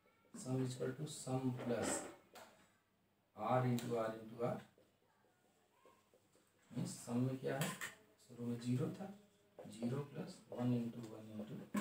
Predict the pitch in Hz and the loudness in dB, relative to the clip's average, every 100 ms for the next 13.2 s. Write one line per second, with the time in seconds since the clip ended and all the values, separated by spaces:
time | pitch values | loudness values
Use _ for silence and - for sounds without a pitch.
0 | - - - - - - - _ - - | -2 -8 -18 -18 -20 -20 -20 _ -20 -14
1 | - 123 127 139 - 190 175 123 107 - | -2 2 4 2 -2 -2 0 -2 -4 -10
2 | - - - - - - - - - _ | -20 -20 -20 -18 -18 -18 -18 -20 -20 _
3 | _ _ _ - - _ _ - - 123 | _ _ _ -20 -20 _ _ -18 -10 -4
4 | - 165 147 131 139 - 139 131 135 - | 8 8 8 6 2 0 -2 0 0 0
5 | 127 131 135 131 123 123 143 196 - 123 | -4 -4 -2 -2 -2 -2 -2 -2 2 6
6 | 123 131 131 - 127 123 143 120 120 143 | 8 8 2 -2 -2 0 2 4 4 4
7 | 131 127 131 131 127 - 214 233 - _ | 0 0 2 2 2 2 -2 -4 -10 _
8 | _ _ - - 123 127 123 131 123 135 | _ _ 0 6 6 6 4 2 2 2
9 | 135 131 127 196 - 120 127 127 123 127 | 2 2 2 2 0 4 4 4 4 4
10 | 123 123 123 120 117 123 156 - - - | 4 2 2 2 4 2 2 -2 -8 -14
11 | - 123 127 156 127 - 101 - - - | -4 4 4 4 0 -6 -10 -10 -20 -10
12 | - - - - 120 131 139 147 151 151 | -10 -10 -14 -10 -6 -2 -2 2 2 2
13 | 156 156 | 4 2